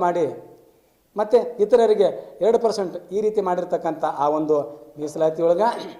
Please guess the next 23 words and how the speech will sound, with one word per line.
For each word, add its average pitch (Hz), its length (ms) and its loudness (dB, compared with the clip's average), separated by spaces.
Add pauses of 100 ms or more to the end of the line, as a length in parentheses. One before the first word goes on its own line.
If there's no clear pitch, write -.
(480)
ಅದನ್ನು 220 300 2
ಬದಲಾವಣೆ 233 440 4
ಮಾಡಿ 190 180 2 (220)
ಬಸವರಾಜ 202 420 4
ಬೊಮ್ಮಾಯಿ 214 320 2
ಸರ್ಕಾರ 170 340 4 (580)
ಬಂದ 185 160 2 (100)
ಮೇಲೆ 208 180 2 (800)
ಎ 180 180 2
ಜೆ 233 120 8 (720)
ಮಾಧುಸ್ವಾಮಿ 202 580 4
ಅವರ 185 140 6 (540)
ನೇತೃತ್ವದೊಳಗೆ, 185 640 2 (400)
ಸಿ 196 160 -2
ಜೆ 226 80 4 (100)
ಮಾಧುಸ್ವಾಮಿ 190 480 2
ಅವರ 170 140 0 (160)
ನೇತೃತ್ವದೊಳಗೆ 175 520 4 (500)
ಮತ್ತೊಂದು 226 400 6
ಆಯೋಗವನ್ನು 196 500 6
ನೇಮಿಸಿ 185 340 2 (720)
ಹದಿನೇಳು 262 400 6
ಪರ್ಸೆಂಟಿಗೆ 226 420 4